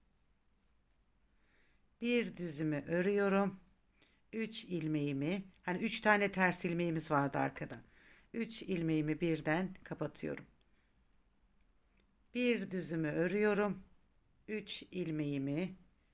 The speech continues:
birlikte kesiyorum. Bakın hanımlar, bir düz, üç ilmeğimi kesiyorum.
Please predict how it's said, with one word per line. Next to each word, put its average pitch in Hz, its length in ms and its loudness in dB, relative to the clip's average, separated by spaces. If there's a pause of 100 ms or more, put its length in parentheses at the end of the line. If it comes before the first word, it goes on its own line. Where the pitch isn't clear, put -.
(200)
birlikte 170 760 -2 (220)
kesiyorum. - 540 -12 (2000)
Bakın - 240 -12
hanımlar, 135 460 -14 (440)
bir 175 440 -2
düz, 156 600 -2 (340)
üç 196 300 -10
ilmeğimi 147 800 -2 (580)
kesiyorum. - 580 -12